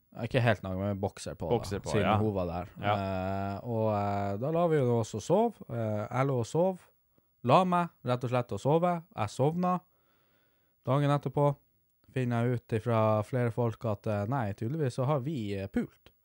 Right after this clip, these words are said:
Speaker 2: Nei.
Speaker 1: Jo, og jeg
Speaker 2: Å,
Speaker 1: bare, jeg
Speaker 2: herregud.
Speaker 1: nekter, jeg nekter, brå nekter på det. Jeg sier, "Det har ikke skjedd, hva i faen, hvorfor sitter dere og sier det der?" "Nei, eh, vi er, hun er,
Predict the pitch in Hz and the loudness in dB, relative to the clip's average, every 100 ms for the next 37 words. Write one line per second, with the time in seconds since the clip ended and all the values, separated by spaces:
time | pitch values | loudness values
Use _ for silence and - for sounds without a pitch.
0 | _ _ - 110 101 85 - - 170 160 | _ _ -6 -4 -2 -4 -6 -8 0 4
1 | 131 101 _ 143 139 139 127 120 117 113 | 4 2 _ 2 4 6 8 8 10 8
2 | 113 98 147 208 196 170 175 156 165 180 | 6 6 8 8 8 4 2 0 0 4
3 | 175 - 135 147 147 143 - 131 113 135 | 4 4 4 4 2 0 -4 -4 2 2
4 | 151 147 131 143 - 143 139 123 - 120 | 4 2 0 -4 0 2 4 2 2 -2
5 | 104 107 123 123 107 - 104 143 151 - | 2 2 4 4 2 -4 0 2 0 -4
6 | - 110 - 139 151 143 - 113 113 120 | 0 0 2 2 2 0 -6 -4 -2 -2
7 | 107 101 98 113 107 117 156 151 - _ | -2 -4 -2 0 0 2 2 0 -8 _
8 | _ _ _ _ _ 143 156 107 95 95 | _ _ _ _ _ 0 2 2 0 -4
9 | 90 90 101 _ _ _ _ _ - 104 | -4 -8 -12 _ _ _ _ _ -12 -6
10 | 104 98 101 104 220 208 175 151 143 | -2 -2 0 0 0 0 0 0 0